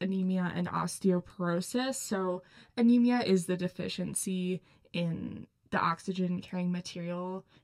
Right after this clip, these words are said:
in the red blood cells. So when people don't have enough iron, this is where you see that lacking. Um, and then with osteoporosis, there's not enough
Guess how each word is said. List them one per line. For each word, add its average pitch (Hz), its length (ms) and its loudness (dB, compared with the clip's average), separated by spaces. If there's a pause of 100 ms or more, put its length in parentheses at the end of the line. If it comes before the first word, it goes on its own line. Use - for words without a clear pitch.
in 185 120 -4
the 175 80 -6
red 180 280 -12
blood 196 280 -10
cells. 247 460 -6
So 175 260 -6
when 180 140 -6
people 180 280 -8
don't - 280 -10
have 202 220 -10
enough - 320 -10
iron, 254 440 -2
this 202 180 -4
is 190 160 -8
where 185 100 -6
you 190 180 -4
see 180 260 -8
that 190 300 -8 (400)
lacking. - 760 -8 (440)
Um, 185 300 -2
and 196 100 -4
then 185 120 -4
with 175 140 -8
osteoporosis, 180 1400 -6 (200)
there's 180 240 -8
not 175 240 -6
enough 180 360 -8